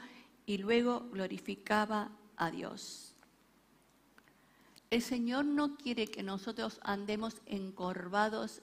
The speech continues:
en la vida. La mujer encorvada miraba solamente el piso.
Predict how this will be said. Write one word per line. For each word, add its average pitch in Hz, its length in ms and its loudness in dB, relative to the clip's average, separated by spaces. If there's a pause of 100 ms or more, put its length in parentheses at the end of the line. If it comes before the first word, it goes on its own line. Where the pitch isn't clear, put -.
en 185 180 -2
la 180 160 0
vida. 185 320 -4 (1300)
La 214 80 4
mujer 220 320 4
encorvada 226 720 4
miraba 220 360 4
solamente 226 580 0
el 214 100 -2
piso. 190 520 -8